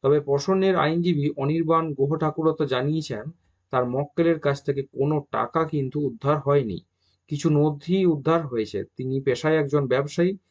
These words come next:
তিনি প্রতি বছর মোট আট থেকে দশ লাখ টাকা আয়কর দেন। সিবিআই হেফাজতে থাকার পর জামিন পান তিনি। আদালত প্রসন্নকে আঠাশে ফেব্রুয়ারি পর্যন্ত ইডি হেফাজতে পাঠিয়েছে।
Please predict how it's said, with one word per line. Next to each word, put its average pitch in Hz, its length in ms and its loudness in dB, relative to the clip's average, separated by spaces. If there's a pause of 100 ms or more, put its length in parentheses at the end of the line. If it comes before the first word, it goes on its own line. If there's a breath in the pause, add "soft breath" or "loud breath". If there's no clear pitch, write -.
(340)
তিনি 151 160 4
প্রতি 151 360 0
বছর 185 320 2
মোট 151 260 0
আট 131 240 2
থেকে 143 180 2
দশ 131 320 0
লাখ 170 160 0
টাকা 120 200 -4
আয়কর 113 400 0
দেন। 98 180 -2 (600)
সিবিআই 196 420 0
হেফাজতে 180 540 0
থাকার 160 360 -4
পর 139 300 2 (100)
জামিন 151 360 -2
পান 127 240 -4
তিনি। 101 260 -8 (500)
আদালত 165 480 2
প্রসন্নকে 143 680 -2 (180)
আঠাশে 175 400 -2
ফেব্রুয়ারি 151 400 2
পর্যন্ত 143 440 -2 (140)
ইডি 156 320 0
হেফাজতে 131 600 0 (320)
পাঠিয়েছে। - 460 -6